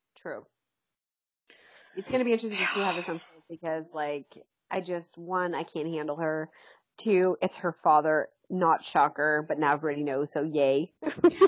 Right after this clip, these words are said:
Speaker 2: But I'm, I, I, I know, not to be mean, but I just said this the last time. Like, what connection do you have to him? Because it's not even, like, a relationship that she's developed through her mom. She pretty much said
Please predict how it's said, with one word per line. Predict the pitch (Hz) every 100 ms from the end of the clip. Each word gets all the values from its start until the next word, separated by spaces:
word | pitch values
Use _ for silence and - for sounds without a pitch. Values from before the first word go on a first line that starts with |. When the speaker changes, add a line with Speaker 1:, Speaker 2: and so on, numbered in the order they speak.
| -
Speaker 2:
But | 403
I'm, | 415 311 -
I, | 254 -
I, | 254 -
I | 302
know, | 294 277 330
not | 285 269 277
to | 381
be | 359
mean, | 320 254 254 269 302 -
but | 269
I | 233
just | 214 240 -
said | 240
this | 269 -
the | 311
last | 311 320 320 -
time. | 240 202 202 208 220 _ _ _ _ _ _ _ _ _ _ _
Like, | 240 254 190 _ _ _ _ _ _
what | 214 196 370 - -
connection | 302 269 - 285 240
do |
you | 226 220
have | 233 -
to | 226
him? | 220 123 127
Because | 220 269 320
it's | 320 302
not | 320 349
even, | 554 554 554 359
like, | 277
a | 233
relationship | 214 202 208 - 247 - 240 -
that | 202
she's | - 202 196 202 _ _ _ _
developed | 185 202 208 208 202 -
through | 202 196 202
her | 208 170
mom. | 160 165 64 71 233 -
She | -
pretty | 277 415 587
much | 339
said | -